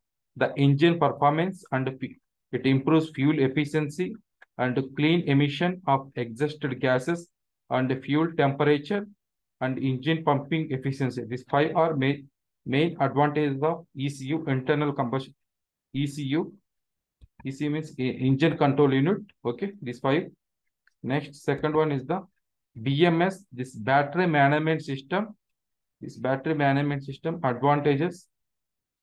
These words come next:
Uh, this B M S, battery management system, mod-, monitoring the battery. Next, uh, providing the battery protection. Okay, this is protect, this B M S, battery management system controller, uh, pro-,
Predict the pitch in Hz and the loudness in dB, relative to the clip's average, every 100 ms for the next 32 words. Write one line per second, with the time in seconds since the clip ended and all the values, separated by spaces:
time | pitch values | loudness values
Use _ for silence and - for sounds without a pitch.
0 | _ - 127 - - - 117 127 120 120 | _ -2 0 -2 -8 -18 -10 -10 -4 0
1 | 143 160 180 190 - 127 135 131 147 147 | 4 4 4 0 -4 0 0 2 0 2
2 | 147 143 147 139 170 175 _ _ _ 127 | 0 -2 -6 -6 -6 -6 _ _ _ 2
3 | 135 147 151 160 - 131 139 151 160 170 | 4 4 0 -10 -4 2 4 4 2 0
4 | 165 151 123 123 135 135 160 190 - - | 0 0 0 2 2 0 -8 -10 -10 -20
5 | _ _ _ _ 123 135 - - - _ | _ _ _ _ -8 -8 -8 -18 -18 _
6 | _ _ _ _ _ _ _ - 117 - | _ _ _ _ _ _ _ -8 -8 -2
7 | 131 143 156 160 143 113 127 131 160 156 | 2 4 4 2 -2 0 0 0 -4 -4
8 | 135 131 147 - 190 202 - - 127 165 | -4 -2 -4 -2 -4 -4 -16 -10 -8 -6
9 | 175 156 120 131 127 - 135 143 - - | -8 -8 -10 -10 -10 -2 0 0 -6 -20
10 | _ - 123 135 135 117 135 143 143 135 | _ -10 -2 -2 -4 -4 2 4 4 2
11 | 123 123 135 135 160 147 139 139 139 139 | 0 2 2 0 0 2 2 0 -4 -6
12 | 147 127 123 123 139 170 - _ _ - | -6 -4 -4 0 0 0 -4 _ _ -6
13 | 127 127 123 135 135 | -2 0 0 0 -2